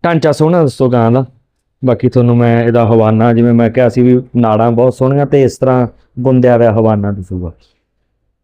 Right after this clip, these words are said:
ਸੋ ਇਹ ਤੋਂ ਬਿਨਾਂ ਇੱਕ ਹੋਰ ਵਾਈਟ ਰੰਗ ਦੀ ਤੁਹਾਨੂੰ ਵੈੜ ਦਿਖਾਊਂਗਾ। ਕਾਲੇ ਬਾਈ, ਬਾਹਰਲਾ ਗਾਹਕ ਜਿਵੇਂ ਮਹਾਰਾਸ਼ਟਰ ਤੋਂ ਬਹੁਤ ਆਉਂਦੇ ਆ ਵੀਰ, ਏਦਾਂ ਮਤਲਬ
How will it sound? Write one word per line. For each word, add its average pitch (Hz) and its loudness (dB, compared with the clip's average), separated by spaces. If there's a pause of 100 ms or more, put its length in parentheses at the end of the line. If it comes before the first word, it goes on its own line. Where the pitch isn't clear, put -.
(460)
ਸੋ 175 -2
ਇਹ 185 0
ਤੋਂ 202 0
ਬਿਨਾਂ 175 0
ਇੱਕ 170 -2
ਹੋਰ 170 2
ਵਾਈਟ 143 0
ਰੰਗ 151 0
ਦੀ 143 2
ਤੁਹਾਨੂੰ 151 0
ਵੈੜ 147 0
ਦਿਖਾਊਂਗਾ। 139 0 (200)
ਕਾਲੇ 190 0
ਬਾਈ, 220 2
ਬਾਹਰਲਾ 190 0
ਗਾਹਕ 190 0
ਜਿਵੇਂ 175 0
ਮਹਾਰਾਸ਼ਟਰ 165 -2
ਤੋਂ 156 0
ਬਹੁਤ 151 0
ਆਉਂਦੇ 143 2
ਆ 135 4
ਵੀਰ, 135 2
ਏਦਾਂ 139 0
ਮਤਲਬ 139 0